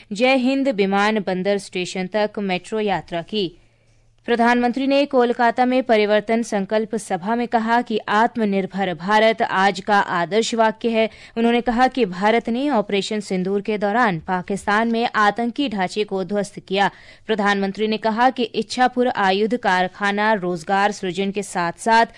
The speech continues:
भारत को आत्मनिर्भर बनाने में योगदान दे रहा है। श्री मोदी ने पश्चिम बंगाल की तृणमूल कांग्रेस सरकार की आलोचना करते हुए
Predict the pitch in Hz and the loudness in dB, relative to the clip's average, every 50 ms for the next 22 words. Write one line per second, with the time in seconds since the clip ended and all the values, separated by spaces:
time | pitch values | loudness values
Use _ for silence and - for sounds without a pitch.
0 | - - - - - 208 220 214 226 233 254 254 - - 269 269 269 - - 202 | -20 -20 -18 -12 -6 -2 2 4 6 4 4 4 2 2 4 4 4 4 4 2
1 | 208 214 208 - 208 202 196 196 190 185 170 196 226 233 226 170 190 185 180 180 | 2 2 2 0 -2 -2 0 -2 -2 -4 -2 0 2 2 2 2 0 -2 0 0
2 | 196 220 247 240 233 240 226 190 202 190 180 175 165 185 180 175 175 170 180 175 | -2 -2 0 0 0 0 0 0 0 -2 -2 -2 -2 -2 -2 -2 -2 -2 -2 -2
3 | 175 165 170 190 190 220 285 - - - - - - - - 269 262 233 226 233 | -4 -4 -4 -4 -4 -2 -4 -6 -6 -14 -20 -20 -14 -4 -2 0 2 2 2 0
4 | 220 277 285 285 294 320 302 - 233 226 - - 262 247 226 220 202 202 208 214 | 0 0 0 0 0 -2 0 -2 -2 -2 -2 -4 -2 -2 0 0 0 2 2 2
5 | 220 233 226 - 247 247 254 - - 196 190 190 185 185 196 208 226 233 220 - | 2 2 0 0 -2 -2 -2 0 0 0 0 0 -2 0 0 2 2 2 2 2
6 | 202 185 185 185 185 202 214 208 - - 202 180 170 - 190 196 208 208 208 - | 0 -2 -2 -2 -2 -2 -4 -4 -4 -4 -4 -4 -2 -2 0 0 0 -2 -2 -2
7 | 220 226 220 - 190 190 185 180 185 185 - - 185 185 180 - - 185 185 180 | -2 -2 -2 -2 -2 -2 0 0 -2 -2 -4 -4 -4 -4 -6 -4 -4 -6 -6 -2
8 | - 233 233 220 233 240 233 | -2 -2 0 2 2 2 2